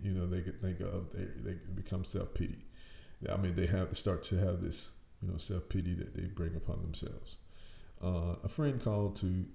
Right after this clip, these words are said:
the person's attention, uh, and, and that he was being, you know, lousy or whatever. Uh, and instantly you know,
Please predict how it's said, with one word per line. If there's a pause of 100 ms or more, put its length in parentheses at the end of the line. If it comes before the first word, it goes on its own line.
the
person's
attention, (160)
uh, (200)
and,
and
that
he
was
being, (200)
you
know,
lousy
or
whatever. (540)
Uh,
and
instantly (1200)
you
know,